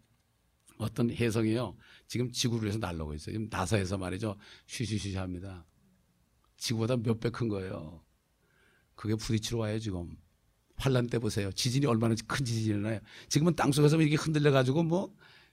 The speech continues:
어? 건물만 좀 쓰러지고 뭐, 뭐 와르르 하지. 그때 되면 어떻게 돼? 이게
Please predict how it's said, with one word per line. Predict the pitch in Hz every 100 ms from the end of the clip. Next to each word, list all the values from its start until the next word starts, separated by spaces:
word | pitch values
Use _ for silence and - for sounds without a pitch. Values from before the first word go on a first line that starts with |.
| _
어? | 135 170 - - _ _ _ _
건물만 | - 127 139 139 139
좀 | 139
쓰러지고 | 143 143 135
뭐, | 147 147
뭐 | 160 151 127
와르르 | 120 127 127
하지. | 131 151 160 - - _ _ _ _ _ _ _
그때 | 120 143
되면 | 139 156
어떻게 | - 127
돼? | 113 -
이게 | 143 165